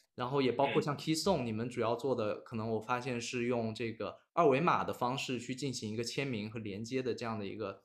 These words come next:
Speaker 1: 一个实现。那么在这不同的方式之中，
Speaker 2: 嗯。
Speaker 1: 作为一个用户的角度，我们应该怎么去理解、去比较这不同的一个连接方式，他们之间的一个，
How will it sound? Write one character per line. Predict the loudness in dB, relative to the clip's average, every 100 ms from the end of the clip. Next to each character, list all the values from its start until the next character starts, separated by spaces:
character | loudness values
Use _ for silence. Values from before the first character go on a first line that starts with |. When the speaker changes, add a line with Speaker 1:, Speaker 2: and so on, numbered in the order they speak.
| _ _
Speaker 1:
一 | -8 -2
个 | 0
实 | 0 -2
现。 | 0 -2 -4 -16 _ 2
那 |
么 | 4 4 -2 0
在 | 4 4
这 | 6 4 4
不 | 0 -2
同 | 0 0 2
的 | 4
方 | 4 4
式 | 2 -2
之 | -2 -4
中， | 2 2 2 0 -8
Speaker 2:
嗯。 | _ _ _ 2
Speaker 1:
作 | 6
为 | 6 4
一 | 2
个 | 4
用 | 6 4
户 | 2
的 | 2 2
角 | 0
度， | -2 -2 -2
我 |
们 | -2
应 | 0
该 | 0
怎 | 0
么 | -6
去 | -4 -4
理 | -4 -4
解、 | -2 -4 -4
去 | -10
比 | -10 -12 -2
较 | 2 2 0 -12 -12
这 | -8
不 | -2 -2
同 | -2 0
的 | 0
一 | 2
个 | 0
连 | 0 0
接 | 2 4
方 | 2 0
式， | -2 -4 -6
他 | -6 -6
们 | -4
之 | -6 -6
间 | -2 0
的 | 0
一 | 0 -2
个， | -2 -4